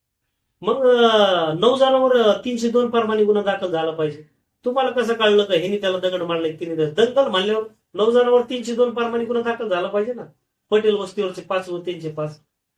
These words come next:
एवढी माझी स-, या ठिकाणी मी खंडपीठात मागणी केली, कलेक्टरकडे मागणी केली, तहसीलला मागणी केली, अ, एसपी कडे मागणी केली. एवढे जे माझे मागणी आहे, एवढं पूर्ण व्हावं, एवढीच मी,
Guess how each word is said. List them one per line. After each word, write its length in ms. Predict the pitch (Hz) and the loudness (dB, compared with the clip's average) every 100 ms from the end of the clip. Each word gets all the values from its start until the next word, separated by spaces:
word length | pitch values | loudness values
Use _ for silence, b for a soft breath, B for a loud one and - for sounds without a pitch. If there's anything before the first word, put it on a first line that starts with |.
| _ _ _ _ _ _ _ 175 | _ _ _ _ _ _ _ 0
एवढी 180 | 214 | 2
माझी 280 | 233 220 214 | 2 -2 -2
स-, 80 | 214 190 160 147 139 156 | 0 0 2 0 -2 -2
या 80 | |
ठिकाणी 340 | 175 180 185 190 | -4 -4 -4 -6
मी 220 | 196 190 - _ _ - | -12 -12 -14 _ _ -6
खंडपीठात 420 | 180 185 185 185 185 | -4 -4 -2 -4 -4
मागणी 260 | 180 180 | -6 -8
केली, 340 | 175 180 180 185 _ _ _ _ | -10 -10 -10 -16 _ _ _ _
कलेक्टरकडे 600 | 175 180 175 180 185 180 | -2 -2 -4 -4 -2 -2
मागणी 280 | 175 180 180 | -2 -6 -8
केली, 260 | 175 175 180 _ - | -12 -12 -14 _ -6
तहसीलला 400 | 175 170 170 175 | -6 -4 -6 -6
मागणी 240 | 175 170 165 | -6 -8 -10
केली, 320 | 175 175 185 _ _ _ - | -10 -12 -12 _ _ _ -10
अ, 240 | 139 135 | -6 -6
एसपी 260 | 151 - 185 | -8 -8 -4
कडे 140 | 175 | -2
मागणी 320 | 170 165 165 165 | -2 -4 -6 -10
केली. 260 | 160 175 - _ _ - | -12 -14 -20 _ _ -6
एवढे 180 | 160 196 | -4 -2
जे 160 | 202 196 | -2 0
माझे 280 | 185 185 | 0 -2
मागणी 320 | 180 185 196 196 | -4 -6 -4 -4
आहे, 420 | 147 123 - _ _ - | -4 -6 -14 _ _ -4
एवढं 260 | 165 175 165 | -2 -2 -4
पूर्ण 220 | 202 208 | -2 0
व्हावं, 180 | 175 165 | 2 2
एवढीच 380 | 165 180 208 | 2 -2 -6
मी, 320 | 190 185 185 | -2 0 0